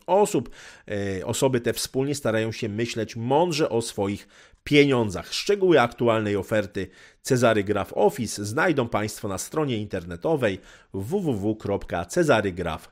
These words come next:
kropka com. A ja tymczasem przechodzę do Państwa pytań. Jest ich sporo. Widzę, że, e, naprawdę rozwinęła się też ciekawie dyskusja. E, użytkownik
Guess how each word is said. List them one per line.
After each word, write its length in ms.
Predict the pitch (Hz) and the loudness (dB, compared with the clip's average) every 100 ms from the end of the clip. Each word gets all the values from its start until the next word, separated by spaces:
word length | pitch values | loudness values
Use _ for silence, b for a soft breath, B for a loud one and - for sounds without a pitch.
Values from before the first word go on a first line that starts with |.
| _ | _
kropka 600 | - 92 - 85 73 - _ _ _ | -8 -6 -6 -10 -10 -12 _ _ _
com. 300 | 147 117 78 _ B B B B | 6 6 0 _ B B B B
A 100 | - | 0
ja 140 | 226 190 | 0 2
tymczasem 440 | 156 123 117 117 | 0 -2 -2 -4
przechodzę 420 | - 123 135 120 | -6 -2 0 0
do 260 | 95 92 82 b b b _ _ _ | 0 -4 -4 b b b _ _ _
Państwa 640 | 131 135 135 - 82 - _ _ | 0 0 -2 -6 -8 -8 _ _
pytań. 460 | 180 190 175 120 101 | 4 4 4 0 0
Jest 280 | 127 170 - | 0 0 -4
ich 180 | 95 | -10
sporo. 520 | - - - 214 208 120 | -8 -6 0 2 4 2
Widzę, 260 | 110 117 | 2 0
że, 180 | 104 104 B B B B | 2 -2 B B B B
e, 260 | 92 90 95 | -8 -6 -4
naprawdę 560 | 104 135 143 131 107 101 _ _ | -2 2 2 2 0 -2 _ _
rozwinęła 500 | - 117 113 131 120 | -6 -4 -2 0 0
się 100 | 117 | -2
też 160 | 107 - | -6 -8
ciekawie 380 | 113 113 104 90 | -4 -2 -2 -4
dyskusja. 600 | 90 - 226 - 131 107 B B B B | -8 -4 -4 2 4 2 B B B B
E, 160 | 104 101 | -12 -6
użytkownik 840 | - 151 127 - 156 131 123 - | -2 -2 -2 0 0 2 -6 -8